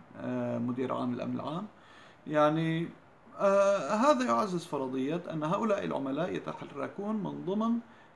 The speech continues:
أجندة لإعادة تحريك ملفات أمنية، ملفات سياسية في لبنان لزعزعة الاستقرار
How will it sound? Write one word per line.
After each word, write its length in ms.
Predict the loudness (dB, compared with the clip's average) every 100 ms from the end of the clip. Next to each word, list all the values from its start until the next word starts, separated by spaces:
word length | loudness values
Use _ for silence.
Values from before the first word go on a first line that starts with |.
| -4
أجندة 760 | -4 0 2 2 2 -2 -4
لإعادة 960 | -4 -2 -2 -2 -4 -2 0 0 0 -4 -4
تحريك 360 | -6 -4 -6
ملفات 540 | -6 -6 -6 -6 -8 -6
أمنية، 540 | -6 -6 -6 -6 -4
ملفات 640 | -4 -6 -8 -8 -8 -8 -8
سياسية 760 | -6 -4 -6 -6 -4 -2 -4 -8 -20 -20 -8
في 100 | -4
لبنان 500 | -4 -4 -4 -4 -4 -2
لزعزعة 560 | -2 4 4 4 0 -4
الاستقرار 520 | -8 -12 -6 -4 -4